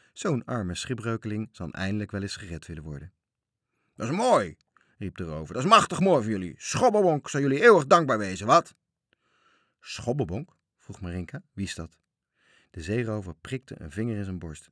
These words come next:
"Dat ben ik, meisje," zei hij. "Schobbebonk is mijn persoontje." "Oh," zei Dikke Druif opgelucht. "Ik dacht dat u met z'n tweeën was." <laughs> "Ha, ha, ha," bulderde de zeerover.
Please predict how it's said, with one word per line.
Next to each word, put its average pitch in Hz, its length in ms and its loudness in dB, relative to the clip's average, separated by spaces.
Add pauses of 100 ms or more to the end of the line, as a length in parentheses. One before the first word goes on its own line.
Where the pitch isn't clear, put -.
"Dat 135 120 2
ben 185 100 4
ik, 160 100 0
meisje," 127 440 -2 (280)
zei 80 240 -16
hij. 76 200 -20 (540)
"Schobbebonk 247 580 6
is 160 100 2
mijn 165 180 4
persoontje." 131 520 -4 (1160)
"Oh," 165 640 0
zei 85 120 -12
Dikke 82 180 -12
Druif 78 300 -14
opgelucht. - 440 -18 (760)
"Ik 117 180 0
dacht 101 180 0
dat 101 120 -8
u 98 60 -4
met 92 180 -4
z'n 87 100 -10
tweeën 117 320 -8
was." 95 320 -14
<laughs> - 100 -18
"Ha, 214 160 8
ha, 185 220 4
ha," - 320 -2 (120)
bulderde 95 560 -6
de 92 120 -8
zeerover. 90 520 -8